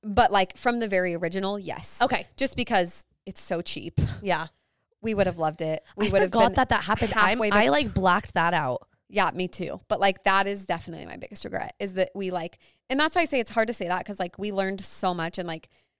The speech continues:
Speaker 1: there's so many unanswered questions that probably would have happened in our life and in our marriage if we didn't do it. And, like,
Speaker 2: Totally.
Speaker 1: I know that it was for a reason, but, like,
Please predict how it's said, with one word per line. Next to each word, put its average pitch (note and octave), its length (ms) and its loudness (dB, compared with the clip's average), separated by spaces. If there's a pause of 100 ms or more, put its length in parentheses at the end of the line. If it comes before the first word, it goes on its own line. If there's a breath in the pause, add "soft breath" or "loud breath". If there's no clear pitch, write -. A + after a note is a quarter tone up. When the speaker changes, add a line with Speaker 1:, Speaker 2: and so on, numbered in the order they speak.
(200)
Speaker 1:
there's B3+ 140 2
so B3+ 140 0
many C4 180 -2
unanswered G3 460 -2
questions F3+ 340 -6
that F3 160 -8
probably E3 160 -4
would E3 120 -6
have E3+ 60 -10
happened E3+ 320 -6
in E3+ 80 -8
our E3 120 -8
life D#3+ 240 -6
and F3 100 -4
in E3 80 -6
our D#3+ 80 -12
marriage E3 320 -8
if F3 100 -12
we E3+ 120 -6
didn't D#3+ 260 -12
do - 160 -10
it. F#3 220 -2 (240)
And, G#3+ 100 2
like, F#3 140 2
Speaker 2:
Totally. D3 120 -8
Speaker 1:
I G3 80 0
know F3 280 -2
that F3 180 -2
it E3+ 60 -6
was E3+ 160 -6
for D#3+ 160 -10
a - 20 -12
reason, F3 500 -4 (540 soft breath)
but, E3 160 2
like, D#3+ 300 -2